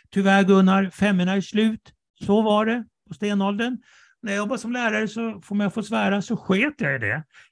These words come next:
För att jag vet ju inte vilken grupp jag hade. Jag menar, jag gjorde ju, om jag ska lyfta mig själv lite grann, jag tog från lärarhandledningen ett fy-, fysikprov och då var medel utav, max var tjugofem, kommer jag ihåg. Medel var tjugotre.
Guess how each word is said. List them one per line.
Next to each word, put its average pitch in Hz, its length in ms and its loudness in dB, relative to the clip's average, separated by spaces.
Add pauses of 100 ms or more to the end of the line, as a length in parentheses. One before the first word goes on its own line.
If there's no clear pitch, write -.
För 214 80 -6
att 185 100 -6
jag 180 180 0
vet 247 240 -2
ju 254 60 -2
inte 233 140 -4
vilken 202 300 -2
grupp 180 240 -2
jag 220 200 -4
hade. 123 440 -6 (440)
Jag 196 100 -12
menar, 185 180 -6
jag 185 160 -4
gjorde 202 280 -6
ju, 214 220 -6
om 180 120 -16
jag 180 140 -12
ska 170 200 -14 (220)
lyfta 170 320 -14
mig 170 120 -10
själv 190 200 -6
lite 202 220 -6
grann, 160 200 -10
jag 165 140 -14
tog 220 220 -4
från 185 140 -2
lärarhandledningen 185 840 -2
ett 156 160 -14 (180)
fy-, 160 200 -12 (180)
fysikprov 196 680 -4
och 170 120 -12
då 170 80 -6
var 208 140 -4
medel 196 420 0
utav, 180 280 -10
max 208 300 -4
var 202 100 -8
tjugofem, 185 460 -4
kommer 165 180 -8
jag 123 80 -6
ihåg. 139 240 -10
Medel 220 340 0
var - 140 -2
tjugotre. 208 560 -2